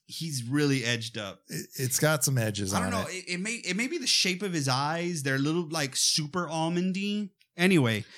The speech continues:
Speaker 1: the guy looks very fantastical.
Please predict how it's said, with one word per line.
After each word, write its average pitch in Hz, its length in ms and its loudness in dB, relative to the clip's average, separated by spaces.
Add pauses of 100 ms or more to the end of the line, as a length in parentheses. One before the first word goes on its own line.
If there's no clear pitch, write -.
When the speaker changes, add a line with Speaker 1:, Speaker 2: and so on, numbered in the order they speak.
(140)
Speaker 1:
the 147 80 2
guy 175 320 2
looks 180 320 2
very 135 800 4 (1700)
fantastical. 165 760 -10